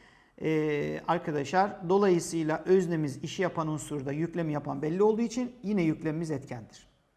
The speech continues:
D seçeneğinde beyaz koltuklar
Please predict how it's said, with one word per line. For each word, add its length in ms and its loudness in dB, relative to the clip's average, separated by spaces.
D 200 10
seçeneğinde 720 2
beyaz 480 10
koltuklar 680 4